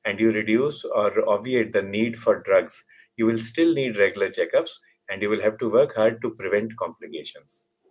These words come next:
There is something that we call dawn, which is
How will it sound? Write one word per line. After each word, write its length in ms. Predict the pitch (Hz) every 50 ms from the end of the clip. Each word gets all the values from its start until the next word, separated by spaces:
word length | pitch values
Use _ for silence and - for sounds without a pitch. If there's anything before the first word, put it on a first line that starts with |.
| _ _ _ _ _ _ _ _
There 160 | - 101 98
is 140 | 104 101 -
something 500 | - 101 101 107 110 123 151 196 214 214 -
that 200 | 110 107 95 -
we 120 | 110 110
call 340 | 110 110 98 98 101 101 110 - 113 110
dawn, 500 | - 95 95 92 90 87 104 143 170 - _ _ _ _ _ _ -
which 180 | 107 110 110
is 200 | 127 120 110 117